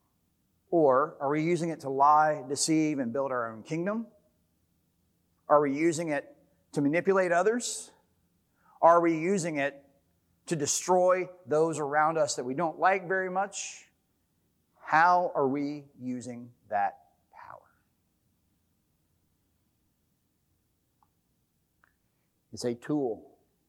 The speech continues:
It's a small part of your body that can do all of that. And that's what he's saying with these metaphors. This controls all of this,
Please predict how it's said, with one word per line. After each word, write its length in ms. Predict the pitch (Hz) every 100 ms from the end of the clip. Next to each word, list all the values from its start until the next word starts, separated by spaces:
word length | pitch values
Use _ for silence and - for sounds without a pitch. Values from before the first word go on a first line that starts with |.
| _ _ _
It's 180 | 113 143
a 320 | 135 131 120 - _ _ _
small 840 | - - 156 180 196 190 185 - - _ _
part 360 | - 185 190 190
of 120 | 160
your 120 | 170
body 440 | 151 143 147 151
that 180 | 156 131
can 140 | 127 113
do 260 | 123 104 90 90 _ _ _ _
all 280 | 131 131 123
of 160 | 110 87
that. 400 | 92 73 - - - _ _ _ _ _ _
And 100 | -
that's 180 | 135 143
what 120 | 156
he's 140 | 135 120
saying 300 | - 151 135
with 100 | 110
these 140 | 110
metaphors. 720 | 120 131 123 113 87 - - _ _ _ _
This 540 | 104 180 226 - - - _ _
controls 360 | 147 135 127 107
all 240 | 113 147
of 60 | 151
this, 500 | 113 - - -